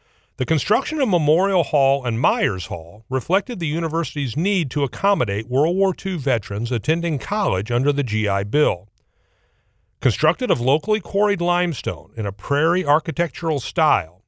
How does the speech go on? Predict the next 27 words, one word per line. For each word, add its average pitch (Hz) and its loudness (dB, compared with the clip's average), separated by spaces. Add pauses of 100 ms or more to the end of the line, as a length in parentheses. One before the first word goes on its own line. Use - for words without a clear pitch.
it 135 -4
took - -6
nearly 269 0
three 196 -2
years 175 0
to - -8
complete 160 0
Memorial 107 2
and 104 0
Myers 104 0
because 117 -4
of 110 0
construction 135 -2
delays 107 -2
and 123 -2
legal 120 0
issues, 101 -2 (460)
the 95 -4
lengthiest 143 2
building 180 2
project 104 -2
in 143 -2
Southeast 135 -2
history 117 -2
at 110 -6
the - -4
time, 117 -2